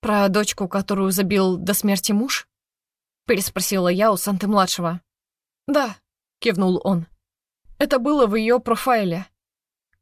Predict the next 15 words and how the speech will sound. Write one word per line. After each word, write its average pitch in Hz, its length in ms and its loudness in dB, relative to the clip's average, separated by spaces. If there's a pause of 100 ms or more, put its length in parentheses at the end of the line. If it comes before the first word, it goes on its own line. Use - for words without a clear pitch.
«Удивительно», 180 800 -2 (260)
покачала 185 460 0
я 180 160 4
головой. 180 520 0 (640)
«Как 240 240 -2
ты 254 160 -2
до 208 140 0
такого 226 340 0
додумался?» 202 680 0 (420)
«Я 208 380 2
о 220 100 -2
её 196 240 4
проверке», 185 640 -2 (420)
уточнила 175 520 -2
я. 180 340 0